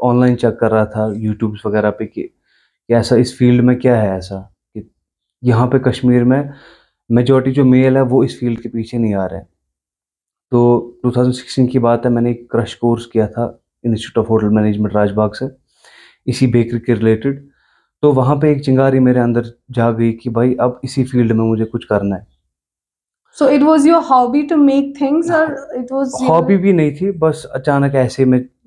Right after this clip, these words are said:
Speaker 1: ऑनलाइन चेक
Speaker 2: स्ट्राइक
Speaker 1: किया था
Speaker 2: किया।
Speaker 1: तो हाँ, मैं इस फील्ड में चला गया। तो वहाँ पे अंदर से मुझे इतना इंटरेस्ट बढ़ा उस एक महीने के अंदर। तो फिर वहाँ पे मैंने सोचा कि क्यों ना मैं इसी में कुछ एडवांस करूँ, इसी फील्ड में एडवांस करूँ। एक तो डिफरेंट भी है और इसका जो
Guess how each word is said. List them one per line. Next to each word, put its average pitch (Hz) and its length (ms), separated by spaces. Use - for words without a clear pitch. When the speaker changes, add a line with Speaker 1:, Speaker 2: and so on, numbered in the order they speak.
Speaker 1:
ऑनलाइन 127 300
चेक 127 100
Speaker 2:
स्ट्राइक 131 220
Speaker 1:
किया 127 140
था 120 40
Speaker 2:
किया। 117 200
Speaker 1:
तो - 100
हाँ, 120 260
मैं 117 180
इस 117 400
फील्ड 113 140
में 117 80
चला 117 240
गया। 135 200
तो 170 100
वहाँ 160 220
पे 170 160
अंदर 165 220
से 160 100
मुझे 160 200
इतना 151 200
इंटरेस्ट 139 340
बढ़ा 135 180
उस - 300
एक 139 200
महीने 127 320
के 127 100
अंदर। 123 240
तो 151 120
फिर 151 160
वहाँ 147 180
पे 156 80
मैंने 160 180
सोचा 151 260
कि 147 300
क्यों 160 160
ना 160 100
मैं 147 120
इसी 135 400
में 139 340
कुछ 139 240
एडवांस 127 420
करूँ, 127 440
इसी 131 200
फील्ड 120 340
में 117 120
एडवांस 113 340
करूँ। 110 200
एक 117 120
तो 147 80
डिफरेंट 127 380
भी 131 120
है 156 180
और 120 160
इसका 127 280
जो 127 300